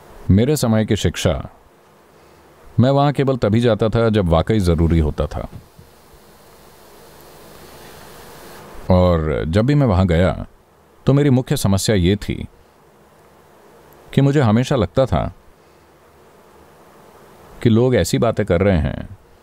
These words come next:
जो उनके लिए मायने नहीं रखती हैं। मैंने इस चीज़ को हमेशा बनाए रखा है कि मुझे इससे मतलब नहीं है कि कोई कितनी बकवास कर रहा है। अगर वो चीज़ उनके लिए कुछ मायने रखती है,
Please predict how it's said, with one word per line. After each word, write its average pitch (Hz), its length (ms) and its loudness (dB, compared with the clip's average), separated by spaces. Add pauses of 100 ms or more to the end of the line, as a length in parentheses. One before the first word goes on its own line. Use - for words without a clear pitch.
(580)
जो 101 300 4
उनके 117 240 2
लिए 131 100 2
मायने 113 300 2
नहीं 107 200 2
रखती 85 260 -4
हैं। 64 180 -8 (1800)
मैंने 135 240 2
इस 135 140 -2
चीज़ 117 240 0
को 117 100 0
हमेशा 95 360 2
बनाए 82 260 2
रखा - 220 -4
है - 320 -10 (560)
कि - 80 2
मुझे 120 300 2
इससे 123 200 -2
मतलब 101 300 0
नहीं 101 200 2
है 104 200 2
कि 98 140 -2
कोई 92 220 0
कितनी 110 300 -2
बकवास 82 380 0
कर 71 180 -4
रहा 67 140 -4
है। - 120 -10 (240)
अगर 147 220 2
वो 143 120 2
चीज़ 117 360 0
उनके 104 260 2
लिए 117 160 2
कुछ - 240 -2
मायने 87 260 4
रखती 90 300 -2
है, - 280 -6